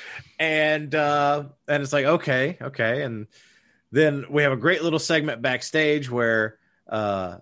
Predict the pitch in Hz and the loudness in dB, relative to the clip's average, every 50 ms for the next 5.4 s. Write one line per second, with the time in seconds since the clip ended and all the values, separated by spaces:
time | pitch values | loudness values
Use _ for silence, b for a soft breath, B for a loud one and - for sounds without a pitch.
0 | _ - - 143 143 139 135 127 120 117 120 131 131 131 127 120 113 - - 123 | _ -6 -4 -4 -2 -2 -4 -6 -6 -4 -4 -4 -4 -4 -6 -8 -10 -8 -8 -8
1 | 85 92 107 104 - - 135 127 123 113 120 120 117 110 104 95 87 87 85 - | -8 -8 -10 -12 -8 -6 -4 -4 -4 -4 -4 -8 -8 -8 -10 -12 -14 -16 -20 -20
2 | _ _ _ _ _ _ - 113 113 98 113 104 110 120 135 139 135 127 - 135 | _ _ _ _ _ _ -10 -8 -6 -4 -4 -4 0 0 2 2 2 0 0 -4
3 | 123 117 - 110 104 147 147 143 139 - - - 135 127 127 123 123 120 117 107 | -4 -4 -6 -6 -2 0 0 0 0 -2 -4 -2 0 0 2 0 0 -2 -4 -6
4 | - - 139 135 131 131 139 135 127 120 123 127 123 120 120 120 117 117 117 120 | -2 0 0 0 0 -2 -4 -2 -2 -2 -2 -2 -2 -2 -4 -4 -6 -4 -2 -2
5 | 123 123 120 117 113 110 101 98 | 0 0 0 0 0 -2 -4 -4